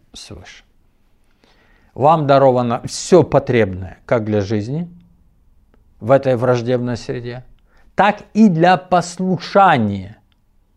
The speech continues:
в этой враждебной среде. Уже все даровано. Меня это так благословляет, я назидаюсь сам, даже слыша то, что я говорю.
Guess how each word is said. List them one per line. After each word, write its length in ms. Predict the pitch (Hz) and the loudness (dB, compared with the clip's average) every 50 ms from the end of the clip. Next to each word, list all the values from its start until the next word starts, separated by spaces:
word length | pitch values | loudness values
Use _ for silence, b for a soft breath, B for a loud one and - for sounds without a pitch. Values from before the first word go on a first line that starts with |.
| _ _ _ _ | _ _ _ _
в 80 | - 117 | 0 2
этой 220 | 127 123 - 113 | 2 2 2 0
враждебной 640 | 101 104 101 101 98 98 107 110 107 110 110 107 107 - _ _ _ _ | -2 0 -2 -2 -2 -2 -2 -2 -2 -2 -4 -6 -6 -10 _ _ _ _
среде. 380 | _ - - - 95 90 95 - _ - | _ -20 -20 -18 -18 -18 -18 -16 _ 2
Уже 760 | 214 208 214 208 196 180 151 113 98 127 170 196 220 208 175 | 4 6 8 8 8 6 6 4 4 4 4 6 4 4 0
все 260 | - - - 151 151 | -4 -6 -4 -4 -2
даровано. 500 | 143 131 123 113 110 92 - - - - _ _ _ _ | 0 0 0 0 0 -2 -6 -8 -16 -20 _ _ _ _
Меня 280 | 139 147 180 208 202 185 | -6 -4 -2 0 -2 -2
это 120 | 151 160 | -2 -2
так 220 | - 185 175 135 | -2 -2 -2 -2
благословляет, 840 | 120 127 135 131 135 - - 151 143 170 233 262 254 180 - - - _ b b b b b b b b | -2 -2 -4 -4 -4 -6 -6 -6 -6 -6 -6 -6 -6 -8 -8 -10 -14 _ b b b b b b b b
я 320 | b - 127 151 165 175 170 - | b -4 0 0 0 0 -2 -2
назидаюсь 800 | 143 143 156 147 135 151 165 147 165 160 147 135 120 110 101 - | -2 -2 -2 0 -2 -2 -2 0 2 4 4 4 2 0 -2 -6
сам, 500 | - - - - 180 208 208 185 135 107 | -10 -6 0 2 2 4 2 2 0 0
даже 300 | 123 120 110 117 120 117 | 0 -2 -2 -2 -6 -8
слыша 420 | - - 139 147 131 - - 117 | -8 -8 -6 -6 -6 -6 -8 -8
то, 180 | 107 - 165 156 | -6 -6 -6 -8
что 200 | - - - 113 | -6 -8 -8 -6
я 120 | 110 113 | -6 -6
говорю. 340 | 107 107 104 98 92 - | -6 -6 -8 -8 -10 -12